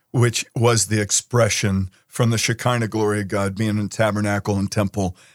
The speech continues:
Now it's Jesus, and now we are to walk in the same way he walked,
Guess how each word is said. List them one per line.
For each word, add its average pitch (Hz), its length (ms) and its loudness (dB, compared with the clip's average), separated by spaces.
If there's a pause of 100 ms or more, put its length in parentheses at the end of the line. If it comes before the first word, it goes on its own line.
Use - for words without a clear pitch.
Now 123 500 2
it's - 220 -4
Jesus, 104 680 -2 (320)
and 90 320 0
now 104 560 2 (180)
we 113 220 0
are 104 140 0
to 98 120 -8
walk 104 480 0
in 92 100 -4
the 95 80 -2
same 110 400 -2
way 101 220 -2
he 104 140 -2
walked, 101 480 -2